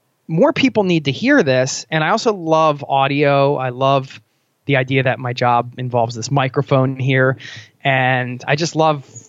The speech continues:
sharing helpful stuff with people. So, uh, it just was a natural fit. And when I started chatting with my mas-, mastermind group, my friend Emily was finally like, "Dude, stop talking about this podcast. You just have to do it."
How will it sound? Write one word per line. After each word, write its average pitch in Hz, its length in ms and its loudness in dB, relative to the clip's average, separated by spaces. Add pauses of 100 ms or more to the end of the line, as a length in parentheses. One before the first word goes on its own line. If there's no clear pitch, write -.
(240)
sharing 143 640 -2
helpful 139 320 -2
stuff 120 260 -8
with 120 120 -10
people. 110 320 -8
So, 127 400 0 (640)
uh, 143 240 2
it 151 120 2
just 170 220 0
was 160 140 4
a 151 60 2
natural 139 320 -2
fit. 190 340 2
And 147 140 -6
when 139 80 -2
I 135 60 -2
started 143 360 -2 (520)
chatting 135 220 -2
with 131 120 -2
my 127 120 -4
mas-, - 180 -8
mastermind 135 460 -4
group, 127 120 -4
my 123 120 0
friend 123 200 -4
Emily 123 340 -2
was 113 180 -4
finally 113 320 -2
like, 107 300 0 (540)
"Dude, 165 360 2 (360)
stop 170 240 -4
talking 160 240 0
about 147 120 -4
this 127 100 -14
podcast. 127 600 -4
You 135 80 -12
just 127 140 -8
have 127 200 -4
to - 100 -8
do 123 260 0
it." 120 200 -2